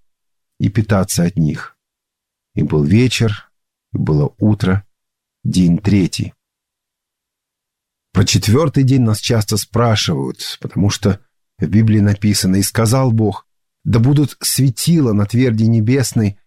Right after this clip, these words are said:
для освещения земли и для отделения дня от ночи, и для знамений,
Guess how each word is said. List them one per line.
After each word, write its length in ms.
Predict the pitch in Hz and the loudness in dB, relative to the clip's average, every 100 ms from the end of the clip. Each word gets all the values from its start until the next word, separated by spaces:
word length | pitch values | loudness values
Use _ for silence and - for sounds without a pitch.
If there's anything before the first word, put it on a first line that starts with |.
| _ _ - | _ _ -4
для 240 | 95 107 | 0 2
освещения 760 | 101 104 101 - 120 110 107 | 2 0 0 0 2 2 2
земли 540 | 95 104 107 104 139 123 _ _ _ - | 0 2 2 2 0 -2 _ _ _ -2
и 140 | 127 | 0
для 180 | 113 117 | 2 2
отделения 640 | 104 101 113 131 131 117 | 0 0 2 2 2 0
дня 360 | 95 90 117 123 | -2 0 0 0
от 280 | - 123 127 | -2 -4 0
ночи, 580 | 127 127 107 - 87 _ _ _ _ | 2 2 0 -2 -4 _ _ _ _
и 140 | - 127 | -2 2
для 220 | 117 120 | 2 2
знамений, 800 | 98 113 135 143 139 135 139 120 | 2 2 2 2 2 2 0 -2